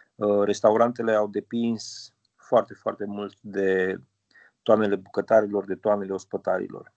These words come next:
Unele dintre ele acoperite de realitate, un-, multe dintre ele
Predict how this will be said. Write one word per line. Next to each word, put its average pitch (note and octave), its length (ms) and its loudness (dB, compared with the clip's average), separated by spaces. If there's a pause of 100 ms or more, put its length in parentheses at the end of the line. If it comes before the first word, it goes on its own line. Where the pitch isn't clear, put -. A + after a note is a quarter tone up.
(100)
Unele C#3+ 260 -2
dintre A#2+ 340 -2
ele A2 360 -2 (380)
acoperite A2 640 2
de G2 120 0
realitate, G2 680 0
un-, A2 640 -6
multe A2+ 340 2
dintre G#2 340 4
ele G#2 480 6